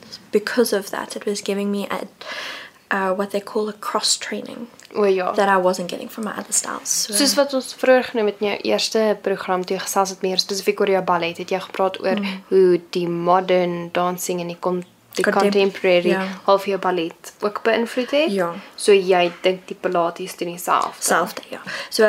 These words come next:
Speaker 1: ek het die, die modern en contemporary, ehm, eksamens klaargemaak. So
Speaker 2: Mm.
Speaker 1: hulle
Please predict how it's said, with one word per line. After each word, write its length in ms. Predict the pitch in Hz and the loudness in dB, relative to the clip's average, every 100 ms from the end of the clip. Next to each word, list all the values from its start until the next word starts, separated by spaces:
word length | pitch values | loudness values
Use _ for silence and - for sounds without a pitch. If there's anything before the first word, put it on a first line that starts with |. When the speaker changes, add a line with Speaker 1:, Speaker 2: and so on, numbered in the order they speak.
| 214 - - - | 2 -6 -10 -6
Speaker 1:
ek 160 | 233 220 | -4 -2
het 120 | 262 | 0
die, 320 | 269 254 247 - | 0 0 -2 -4
die 140 | 220 | -2
modern 340 | 202 202 226 | -2 0 0
en 120 | 226 220 | 0 -2
contemporary, 800 | 208 202 196 196 202 202 202 - | -4 -4 -4 -4 -6 -6 -8 -6
ehm, 540 | - 202 196 190 196 185 - - | -6 -4 -4 -6 -6 -10 -14 -8
eksamens 460 | 208 - 208 202 | -4 -2 0 -2
klaargemaak. 680 | - 208 202 208 208 233 285 - | 0 0 0 -2 -2 -4 -4 -2
So 180 | 220 | 0
Speaker 2:
Mm. 340 | 202 196 190 185 - | 2 0 0 -4 -2
Speaker 1:
hulle 360 | 208 202 214 | 0 0 -2